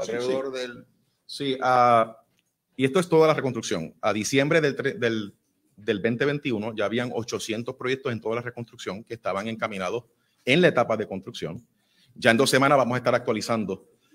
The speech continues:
Speaker 1: esos datos y se ven muy, muy buenos. Ha habido un aumento significativo. En el total de los municipios hay como unos cinco mil seiscientos, cinco mil ochocientos proyectos con fondos obligados de fema de obra permanente.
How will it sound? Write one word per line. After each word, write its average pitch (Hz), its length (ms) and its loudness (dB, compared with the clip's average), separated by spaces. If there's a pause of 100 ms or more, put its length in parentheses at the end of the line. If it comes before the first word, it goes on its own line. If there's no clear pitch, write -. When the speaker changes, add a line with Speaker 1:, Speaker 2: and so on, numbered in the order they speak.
(180)
Speaker 1:
esos 113 260 2
datos 147 420 6
y 120 80 -4
se 104 120 -2
ven 113 140 2
muy, 120 280 0
muy 110 240 -4
buenos. 87 540 -6
Ha 101 100 -2
habido 117 280 0
un 120 120 0
aumento 110 340 -2
significativo. 95 720 -8 (720)
En 127 180 6
el 127 120 -2
total 147 380 6
de 190 120 0
los 180 200 0
municipios 175 520 -2
hay 135 120 0
como 143 180 -4
unos 147 160 -4
cinco 131 340 -4
mil 139 180 -4
seiscientos, 135 540 -6
cinco 117 200 -8
mil 107 120 -4
ochocientos 117 560 -8
proyectos - 680 -8 (140)
con 113 220 4
fondos 123 300 0
obligados 127 360 0
de 131 80 -2
fema 127 420 -8 (100)
de 90 260 -6
obra 98 260 0
permanente. 101 560 -10